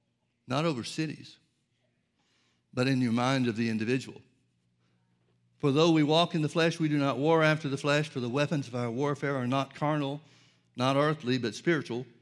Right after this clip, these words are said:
and mighty through God to the pulling down of strongholds, casting down imaginations."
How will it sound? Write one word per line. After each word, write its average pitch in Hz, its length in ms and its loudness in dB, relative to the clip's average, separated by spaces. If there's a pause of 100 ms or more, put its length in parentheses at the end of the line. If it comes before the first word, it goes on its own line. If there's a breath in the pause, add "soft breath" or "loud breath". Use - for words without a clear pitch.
(360 soft breath)
and 127 180 2
mighty 147 360 4
through 143 200 -2
God 135 300 2
to 135 60 -6
the 117 80 -4
pulling 165 320 0
down 147 240 2
of 123 100 -6
strongholds, 135 680 -4 (340 soft breath)
casting 185 600 0
down 147 360 0
imaginations." 135 1080 -4